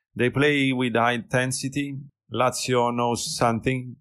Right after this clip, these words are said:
because also they, they tied in, uh, in Verona, in Bentegodi, and they risked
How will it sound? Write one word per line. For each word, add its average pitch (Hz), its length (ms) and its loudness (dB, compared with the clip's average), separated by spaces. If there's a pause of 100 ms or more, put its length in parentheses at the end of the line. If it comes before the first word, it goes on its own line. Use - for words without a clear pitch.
(140)
because 113 360 -4
also 113 340 -2
they, 104 520 0
they 104 200 -2
tied 104 380 0
in, 101 220 -6
uh, 101 380 -8
in 107 160 -6
Verona, 113 580 0
in 110 160 -4
Bentegodi, 110 760 0
and 104 200 -6 (300)
they 117 220 0
risked - 500 -2